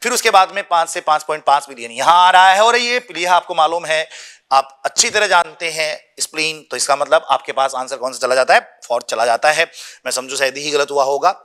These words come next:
अच्छी तरह आपको मालूम होगा। आप ऐसे प्रश्नों को वहीं पर ही सही करने की कोशिश करें, गलत होने के चांस ही नहीं रहेंगे। फिर नेक्स्ट देखो,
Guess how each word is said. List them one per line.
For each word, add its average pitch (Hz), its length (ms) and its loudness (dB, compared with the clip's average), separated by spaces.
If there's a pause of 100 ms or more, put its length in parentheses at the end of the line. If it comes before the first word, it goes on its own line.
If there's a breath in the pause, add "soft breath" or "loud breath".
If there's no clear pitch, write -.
(140)
अच्छी - 180 -10
तरह 127 160 -2
आपको 123 180 -6
मालूम 123 240 -6
होगा। 135 220 -2 (420 loud breath)
आप 127 340 0
ऐसे 147 240 -4
प्रश्नों 139 360 -14
को 131 140 -10
वहीं 135 280 -4
पर 190 140 2
ही 160 240 -6 (340)
सही 180 240 0
करने 151 260 -2
की 139 80 -12
कोशिश 131 300 -8
करें, 127 240 -2 (140)
गलत 131 220 -2
होने 131 140 -6
के 131 60 -6
चांस 123 320 -4
ही 139 60 -10
नहीं 139 180 -6
रहेंगे। 120 320 -4 (260)
फिर 143 120 -6
नेक्स्ट 131 240 -2
देखो, 104 200 -14